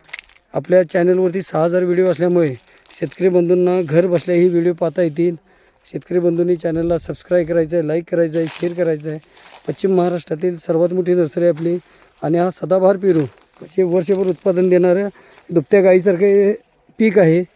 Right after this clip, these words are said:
कायमस्वरूपी याला फळं येतात, ऊन, वारा, पाऊस याचा काही परिणाम होत नाही. आणि जर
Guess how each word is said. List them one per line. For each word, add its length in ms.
कायमस्वरूपी 600
याला 180
फळं 200
येतात, 300
ऊन, 200
वारा, 260
पाऊस 460
याचा 180
काही 160
परिणाम 360
होत 140
नाही. 220
आणि 360
जर 300